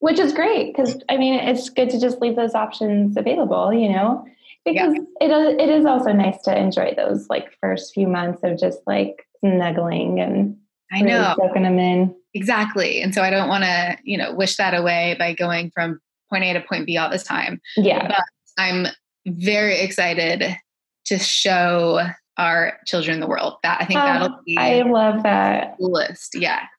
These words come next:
Speaker 1: I
Speaker 2: Yeah.
Speaker 1: wanna do that so bad. I'm like, "Oh my gosh." And of course, we go through twenty twenty and like, "Oh my God, am I never gonna be able to go see the world again?" <laughs> You know, like,
Speaker 2: Oh my
Speaker 1: I'm
Speaker 2: gosh,
Speaker 1: like,
Speaker 2: the world is closed.
Speaker 1: "Oh my gosh." I wanna, I just, I've always had a dream to see the world,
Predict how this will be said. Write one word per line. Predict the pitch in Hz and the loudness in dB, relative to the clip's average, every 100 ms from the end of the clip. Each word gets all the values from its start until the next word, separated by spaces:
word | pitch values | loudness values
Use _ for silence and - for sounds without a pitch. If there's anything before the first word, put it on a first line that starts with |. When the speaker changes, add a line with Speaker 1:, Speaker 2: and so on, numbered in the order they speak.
| - | -2
Speaker 1:
I | 269 | 2
Speaker 2:
Yeah. | |
Speaker 1:
wanna | 285 294 302 | 4 4 4
do | 254 | 4
that | 233 220 - | 4 2 2
so | 185 | 2
bad. | 170 170 170 - | 2 0 0 0
I'm | - 196 - | 0 -2 0
like, | 190 180 - _ - | 0 0 -8 _ -20
"Oh | |
my | - - - - | -20 -20 -20 -20
gosh." | - - - - | -20 -20 -20 -2
And | 254 | 2
of | 233 226 | 2 2
course, | 208 185 180 | 2 2 2
we | 190 | 2
go | 185 180 | 4 4
through | 185 | 2
twenty | 185 185 175 | 0 0 0
twenty | - 180 175 | 0 0 2
and | 170 | 0
like, | 170 170 | -2 0
"Oh | 240 | 2
my | 294 381 | 4 4
God, | 370 392 415 | 2 2 4
am | 339 | 4
I | 302 | 4
never | 320 254 247 311 - | 6 4 4 2 2
gonna | 330 254 | 2 2
be | - | 2
able | 254 370 | 2 2
to | 285 | 2
go | 240 - | 0 -2
see | - | -2
the | - | 0
world | 247 - - 415 466 | -2 -2 -2 0 0
again?" | 440 - 587 523 466 | -2 0 0 2 4
<laughs> | |
You | 370 349 311 | 4 4 4
know, | 359 | 4
like, | - 311 302 - - - - - 494 - | 4 2 2 -2 -8 -14 -4 -2 0 0
Speaker 2:
Oh | 247 | -2
my | |
Speaker 1:
I'm | 247 427 392 - 440 403 | -2 -4 -4 0 2 4
Speaker 2:
gosh, | 427 | 4
Speaker 1:
like, | 427 | 2
Speaker 2:
the | - 254 | 2 0
world | 269 | 0
is | 269 | -2
closed. | - 240 202 | 0 0 4
Speaker 1:
"Oh | 330 330 | 4 6
my | 339 320 | 4 4
gosh." | 311 302 294 - | 4 4 2 0
I | 247 247 | 2 4
wanna, | 269 277 302 302 - | 4 4 4 2 -2
I | 233 247 | 0 2
just, | 277 269 - - _ _ 233 | 2 0 -4 -18 _ _ 0
I've | 247 | 2
always | 240 240 | 2 2
had | 254 | 2
a | 214 | 2
dream | 196 185 196 | 2 2 0
to | 185 | -2
see | 190 | 0
the | 175 | 0
world, | 175 175 175 170 | 0 0 0 -2